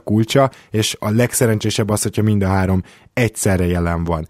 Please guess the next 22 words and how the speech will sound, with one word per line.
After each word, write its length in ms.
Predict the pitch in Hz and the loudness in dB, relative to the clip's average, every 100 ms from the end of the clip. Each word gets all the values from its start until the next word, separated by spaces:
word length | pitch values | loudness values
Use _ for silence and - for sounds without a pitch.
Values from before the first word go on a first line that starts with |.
| - | -14
De 160 | - 98 | -4 -2
a, 180 | 98 98 | -2 -2
de 100 | 98 | 0
az 120 | 95 | 2
egyzőben 360 | 120 120 117 110 | 2 2 2 2
biztos 340 | 110 - - | 0 -2 -2
vagyok, 280 | 92 95 - | -2 -2 -4
hogy, 160 | 95 - | -6 -6
hogy 140 | 92 | -6
az 100 | 92 | -6
kötelező. 720 | - 104 - 87 87 85 120 - _ _ _ _ _ | -2 -2 -2 -2 -2 0 0 0 _ _ _ _ _
A-, 260 | - 117 - | -6 -4 -2
akkor 220 | - 127 | 0 0
feldobom 440 | - 139 123 107 101 | 2 2 2 2 0
a 60 | |
labdát, 540 | 101 107 113 135 139 - _ _ | 0 0 2 2 0 -4 _ _
hogy 300 | - 113 - _ _ - | -2 -2 -4 _ _ -2
hány 300 | 131 117 104 | 2 2 2
kivételt 520 | 113 101 95 98 95 | 2 2 0 -2 -2
tudunk 320 | 101 95 92 | -2 0 0
erre 220 | 95 92 | -2 0
mondani. 520 | 95 110 131 135 135 | 2 2 2 2 2